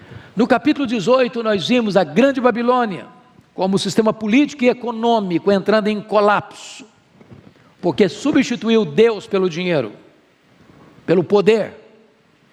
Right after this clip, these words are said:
pelo prazer, pela feitiçaria. Terceiro, o mundo que tem zombado da igreja, perseguido a igreja,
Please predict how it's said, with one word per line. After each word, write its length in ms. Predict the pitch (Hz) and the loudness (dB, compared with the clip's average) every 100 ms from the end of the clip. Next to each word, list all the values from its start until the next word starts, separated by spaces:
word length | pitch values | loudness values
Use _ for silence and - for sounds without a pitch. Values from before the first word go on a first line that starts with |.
| - | -2
pelo 160 | 190 190 | 0 2
prazer, 680 | 226 180 131 233 196 - - _ _ _ _ _ _ - | 2 2 2 2 2 -6 -20 _ _ _ _ _ _ -4
pela 160 | 185 160 | 0 0
feitiçaria. 680 | 208 202 - 151 127 101 - - _ _ _ _ _ _ _ _ _ _ _ _ _ - - | 0 -2 0 -2 -2 -6 -12 -20 _ _ _ _ _ _ _ _ _ _ _ _ _ -12 0
Terceiro, 420 | 180 - 240 - - - _ _ _ _ _ _ - - _ - | 2 4 2 0 -16 -20 _ _ _ _ _ _ -20 -20 _ 0
o 60 | 202 | 4
mundo 360 | 285 349 285 | 6 4 2
que 80 | 254 | 0
tem 220 | 226 262 | 2 0
zombado 680 | 190 220 196 175 233 254 226 | 0 -4 -2 2 2 2 0
da 140 | 226 | 0
igreja, 640 | 233 165 202 208 143 123 - - _ - | 0 2 2 2 -4 -12 -18 -20 _ 0
perseguido 680 | 220 185 226 175 247 254 226 | 0 2 0 2 2 4 2
a 40 | |
igreja, 560 | 202 226 214 143 - | 4 2 2 -6 -18